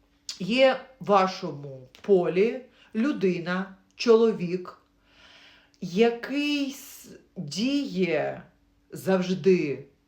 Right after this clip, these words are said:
так, щоб було добре йому. Тобто спирається на себе. І тут він ща-, ша-,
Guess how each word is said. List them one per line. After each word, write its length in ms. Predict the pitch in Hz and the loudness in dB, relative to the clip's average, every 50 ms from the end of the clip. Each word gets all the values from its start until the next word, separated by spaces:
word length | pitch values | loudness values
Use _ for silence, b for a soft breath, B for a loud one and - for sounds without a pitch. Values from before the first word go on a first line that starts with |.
| _ _ _ _ _ _ _ _ _ _ _ _ _ _ _ _ - | _ _ _ _ _ _ _ _ _ _ _ _ _ _ _ _ 2
так, 220 | 262 262 269 269 | 2 2 2 2
щоб 220 | - - 214 185 | -2 -2 -2 -2
було 260 | - 208 208 226 226 196 | -2 0 2 2 2 4
добре 420 | - 196 196 196 196 185 175 180 | 4 2 2 2 0 -2 -6 -4
йому. 400 | 165 175 160 147 139 131 123 - - _ _ _ _ _ _ _ _ | -4 -4 -8 -10 -10 -14 -18 -20 -20 _ _ _ _ _ _ _ _
Тобто 300 | - 196 190 - - 196 | -2 -2 -2 0 -4 -4
спирається 800 | 196 - - 214 208 220 233 254 262 262 262 254 - - 226 | -4 -2 2 4 6 8 8 8 6 4 2 -2 -4 -8 -6
на 160 | 208 208 208 202 | -4 -4 -6 -6
себе. 520 | - - 180 143 123 113 113 127 - - - _ _ _ _ _ _ _ _ _ _ _ b b b b b b b b b b b b b b b b b b b b b _ | -6 -6 -6 -6 -6 -6 -8 -12 -16 -18 -20 _ _ _ _ _ _ _ _ _ _ _ b b b b b b b b b b b b b b b b b b b b b _
І 120 | - 254 247 | -6 -6 -4
тут 360 | - - 320 330 - 277 247 | -4 -4 -2 -2 -4 -4 -4
він 160 | 226 254 254 | -8 -8 -6
ща-, 440 | 233 - - - 269 269 277 269 240 | -6 -4 -2 2 4 4 4 2 0
ша-, 520 | 196 - - 254 262 269 285 294 294 - | -6 -6 -2 0 2 2 2 2 0 -2